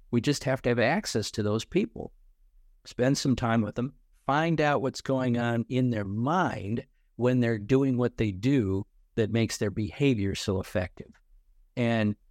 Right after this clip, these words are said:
because it's not just enough to duplicate what you see people doing on the outside. I mean, if I, I, when I was younger, I used to teach people to play tennis. Just watching somebody and telling them what to do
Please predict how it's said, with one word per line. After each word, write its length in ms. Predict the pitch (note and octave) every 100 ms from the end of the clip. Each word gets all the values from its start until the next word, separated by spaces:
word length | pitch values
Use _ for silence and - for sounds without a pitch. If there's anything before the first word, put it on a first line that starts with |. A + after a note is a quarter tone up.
| -
because 420 | B2 A#2+ A#2+ A#2+
it's 140 | A#2 A2
not 220 | C3 A#2+
just 260 | B2+ - A2+
enough 460 | A2 A2+ C3+ -
to 100 | -
duplicate 580 | F2 B2+ - A#2 A2+ G#2
what 200 | A2 -
you 100 | G#2+
see 360 | - - D3+ C#3+
people 340 | B2 A2 G#2
doing 260 | G#2+ G2+ G2+
on 120 | F#2+
the 140 | F2+
outside. 520 | F2 F2 - D2+ -
I 520 | - - - - - -
mean, 200 | B2+ A2
if 220 | B2+ - - - -
I, 100 | A2+ -
I, 120 | A2
when 220 | - B2 A#2+
I 100 | A#2+
was 220 | G#2+ G2+
younger, 320 | A#2+ C#3+ A2+
I 60 | G2+
used 180 | G#2+
to 80 | -
teach 260 | - A2 -
people 260 | A2 -
to 80 | G#2
play 240 | - A2 G#2
tennis. 480 | - E3 - - - _ _ - -
Just 400 | A#2 D3+ E3 -
watching 600 | A2+ A#2+ D#3+ - C#3+ A2
somebody 680 | - A#2+ G2 F#2 - F#2+ - -
and 160 | A#2+
telling 380 | - D3 D3 C3+
them 140 | A2+ G#2+
what 220 | A#2+ -
to 100 | G#2
do 540 | E2 C#3 C#3 F#2 G2+